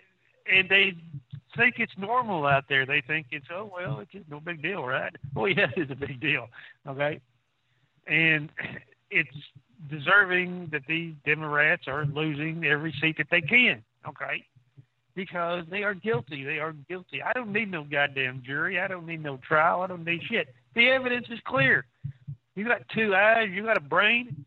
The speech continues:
Figure it out. You know, two and two in this case is coming up with four.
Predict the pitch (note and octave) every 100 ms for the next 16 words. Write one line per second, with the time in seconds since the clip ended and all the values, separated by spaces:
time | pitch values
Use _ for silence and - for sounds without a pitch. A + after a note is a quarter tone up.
0 | - B3 A#3+ B3 B3+ C4+ - _ _ _
1 | - - C#3+ - _ _ _ - - -
2 | - F#3 F#3 - - A#3+ G#3+ - C4 A3+
3 | B3 - G#3+ G3 - A3 G3 G3 F#3+ D3+
4 | C4 A#3 A#2+